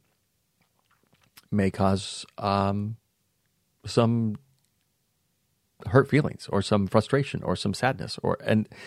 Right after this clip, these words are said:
and it may not be important for the relationship for that to happen. It may not be important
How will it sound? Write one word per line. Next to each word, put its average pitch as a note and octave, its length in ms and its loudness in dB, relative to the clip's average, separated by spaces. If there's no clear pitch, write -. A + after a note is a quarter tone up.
and A2+ 100 8
it A#2 100 2
may A#2+ 300 6
not C3 320 2
be G#2+ 380 2
important G2+ 920 2
for G#2 880 4
the A2 160 6
relationship G#2 680 2
for - 280 6
that G#2 320 6
to G#2+ 100 4
happen. G#2 400 0
It G2+ 140 0
may G#2+ 200 4
not B2 180 4
be C3 100 2
important G2+ 520 0